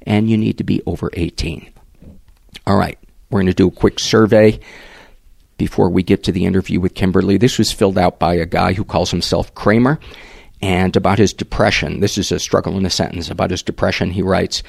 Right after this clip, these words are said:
uh, "A gray fog where I am not even worthy of the little energy I have that day." About his A D D, "I know I am capable of great, brilliant things, but they are always just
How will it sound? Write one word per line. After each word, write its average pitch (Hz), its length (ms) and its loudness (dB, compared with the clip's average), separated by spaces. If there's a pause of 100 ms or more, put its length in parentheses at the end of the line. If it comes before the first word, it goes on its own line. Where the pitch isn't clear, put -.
(340)
uh, 92 320 0
"A 98 80 -2
gray 120 460 2
fog 85 640 0
where 90 180 -2
I 98 140 0
am 92 180 2
not 92 200 0
even 90 400 -2
worthy 110 440 4
of 90 120 -6
the 92 80 -2
little 101 340 -2
energy 87 400 -2
I 85 140 -4
have 82 280 -8
that - 240 -8
day." - 360 -10 (340)
About 92 180 -2
his 101 140 0
A 95 160 0
D 95 180 0
D, 90 320 -4 (380)
"I 110 100 2
know 135 360 6
I 101 100 4
am 92 200 0
capable - 720 -2
of 90 160 -6
great, 139 460 2
brilliant 110 560 2
things, 87 380 -4
but - 180 -8
they 92 140 0
are 90 160 -2
always 95 380 2
just - 360 -6